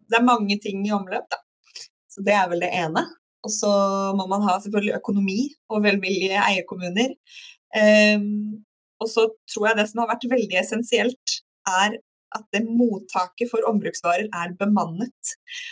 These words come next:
At kundene har noen å spørre, «Er dette brukbart? Kan jeg levere dette?» Fordi noen ganger må vi også si, «Nei takk.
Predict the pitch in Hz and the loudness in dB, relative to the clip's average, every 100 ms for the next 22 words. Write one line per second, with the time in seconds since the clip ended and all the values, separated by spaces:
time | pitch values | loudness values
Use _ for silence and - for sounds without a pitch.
0 | - - 240 - - - - 285 220 165 | -12 -2 -2 -2 -6 -6 -4 2 2 2
1 | 196 269 240 233 208 226 - 214 190 427 | -2 2 0 2 0 0 0 0 0 -2
2 | 494 _ _ _ _ _ 190 196 214 214 | -2 _ _ _ _ _ 4 4 4 0
3 | 196 190 - 226 320 - 226 202 196 196 | -6 -6 0 0 0 -2 -2 0 2 2
4 | 185 180 185 185 - 262 381 _ _ _ | 2 2 0 -2 0 -2 -2 _ _ _
5 | - 269 262 226 214 254 208 202 190 185 | -4 2 2 4 2 2 2 2 0 0
6 | - - 202 220 - 190 190 - | -4 -2 -2 -2 0 2 2 -2